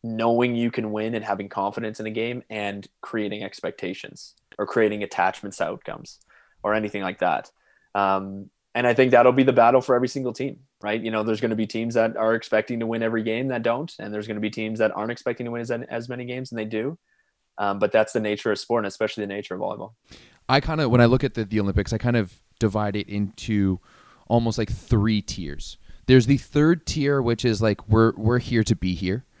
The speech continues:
Speaker 2: you know, looking at the, the Venezuelas, um, Tunisia, uh, of course. Uh, and then there's that second tier of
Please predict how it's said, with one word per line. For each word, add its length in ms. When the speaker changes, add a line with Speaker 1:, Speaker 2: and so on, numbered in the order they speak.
Speaker 2:
you 100
know, 300
looking 360
at 200
the, 240
the 80
Venezuelas, 920
um, 300
Tunisia, 640
uh, 200
of 220
course. 420
Uh, 300
and 160
then 100
there's 180
that 180
second 420
tier 400
of 520